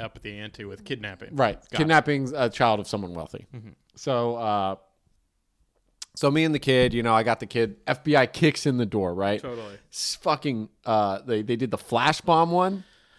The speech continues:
Speaker 1: Oh, that's gonna be a, that can be a pain.
Speaker 2: And I'm like, "Guys,
Speaker 1: Mm-hmm.
Speaker 2: if you closed your eyes that whole time, you see fine now?" That's what, 'cause I always have a question about their
Speaker 1: <laughs>
Speaker 2: moves. Like, I wasn't expecting it, so I couldn't see.
Speaker 1: Yeah.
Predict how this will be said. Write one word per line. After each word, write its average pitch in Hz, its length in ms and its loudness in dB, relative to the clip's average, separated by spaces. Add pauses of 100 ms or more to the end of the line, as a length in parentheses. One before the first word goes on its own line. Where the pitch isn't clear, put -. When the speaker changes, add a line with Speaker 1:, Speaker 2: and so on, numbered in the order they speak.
(120)
Speaker 1:
Oh, 135 460 -6
that's 139 200 -8
gonna 113 140 -12
be 101 60 -10
a, 95 180 -14
that 123 140 -6
can 120 100 -12
be 101 80 -10
a 95 60 -12
pain. 110 320 -12
Speaker 2:
And 143 180 2
I'm 147 100 -2
like, 147 320 -2
"Guys, 160 960 6
Speaker 1:
Mm-hmm. 123 320 -12 (880)
Speaker 2:
if 151 200 2
you 196 160 10
closed 214 360 8
your 175 120 8
eyes 170 220 8
that 185 140 6
whole 170 140 6
time, 175 260 4
you 151 120 6
see 170 200 -2
fine 139 340 6
now?" 202 320 0 (1120)
That's 180 200 6
what, 190 220 8
'cause 185 140 6
I 196 60 12
always 202 160 12
have 165 100 10
a 151 60 4
question 160 400 4
about 131 240 6
their 143 200 8
Speaker 1:
<laughs> - 0 -
Speaker 2:
moves. 107 400 -2 (1160)
Like, 151 120 6
I 175 140 10
wasn't 175 300 10
expecting 143 460 4
it, 123 120 0
so 120 100 4
I 135 120 10
couldn't 127 240 2
see. 95 360 -4
Speaker 1:
Yeah. 120 180 -14